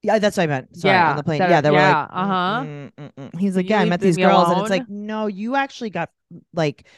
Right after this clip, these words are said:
Speaker 1: like, uh, air marshaled."
Speaker 2: Yeah, you got cut
Speaker 1: <laughs>
Speaker 2: off.
Speaker 1: No, what,
Speaker 2: Uh-uh.
Speaker 1: you didn't make a friend. You, you got arrested when you landed.
Speaker 2: Yeah, you <laughs> did. You got arrested when you landed.
Speaker 1: So please stop. All right. Well, moving on to Misha and Nicola. What do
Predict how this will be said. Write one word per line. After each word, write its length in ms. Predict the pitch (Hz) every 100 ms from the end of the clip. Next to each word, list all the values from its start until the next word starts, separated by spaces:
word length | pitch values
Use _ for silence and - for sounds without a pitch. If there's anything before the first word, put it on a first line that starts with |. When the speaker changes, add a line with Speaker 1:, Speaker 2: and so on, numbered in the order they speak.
| _ _ -
Speaker 1:
like, 240 | 160 -
uh, 340 | 139 135 117 -
air 160 | 170 180
marshaled." 640 | 156 135 - 92 92 - _ _
Speaker 2:
Yeah, 180 | 254 254
you 220 | 202 220
got 240 | 262 262 - 453
cut 240 | 480 262
Speaker 1:
<laughs> 20 |
Speaker 2:
off. 600 | - - - 151 - - - - _ - _ _ _ _ _ _ _ _ _ _ _ _
Speaker 1:
No, 160 | 220 220
what, 140 | 247
Speaker 2:
Uh-uh. 60 | 262
Speaker 1:
you 60 | 254
didn't 160 | 285
make 160 | 269 220
a 80 | 202
friend. 360 | 208 185 147
You, 280 | 160 175 175
you 260 | 190 196 208
got 260 | 190 190 175
arrested 380 | 160 165 -
when 120 | 131 135
you 180 | 135
landed. 460 | 131 131 120 - - _ _
Speaker 2:
Yeah, 300 | 202 262 233
you 180 | 208 247
<laughs> 0 |
did. 480 | - 226 254 - 180 -
You 140 | 247
got 180 | 277 254
arrested 320 | 214 214 240
when 180 | 180 175
you 120 | 185
landed. 520 | 180 151 147 98 104 _ _ _ _ _ -
Speaker 1:
So 140 | 165
please 220 | 156 151
stop. 240 | - 95 -
All 60 | 147
right. 160 | 120
Well, 280 | 151 156 - -
moving 240 | 233 302
on 80 | 277
to 80 | 214
Misha 360 | 160 170 -
and 220 | 156 120 143
Nicola. 360 | 139 - 92
What 260 | 104 180
do 60 | 311